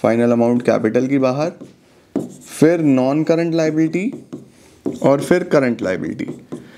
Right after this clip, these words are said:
मतलब सिर्फ और सिर्फ order change करना है, items वही हैं,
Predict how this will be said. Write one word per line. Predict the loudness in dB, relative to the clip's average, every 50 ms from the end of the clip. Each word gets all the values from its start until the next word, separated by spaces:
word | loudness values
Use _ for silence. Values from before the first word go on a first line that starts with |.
| -20 -18 -4 2
मतलब | 2 4 4 4 2 2 0
सिर्फ | 0 -2 -2 -2 0
और | 0 0 0
सिर्फ | 0 0 -2 -2 -2 -6 -4 0
order | 2 2 2 2 0 -2 -2
change | -2 -4 -4 -4 -4 -4 -2
करना | -2 0 0 2 0 0
है, | 0 0 -2 0
items | 0 -2 0 2 2 0 0 0 -2
वही | -2 0 4 4 4
हैं, | 4 2 0 -4 -8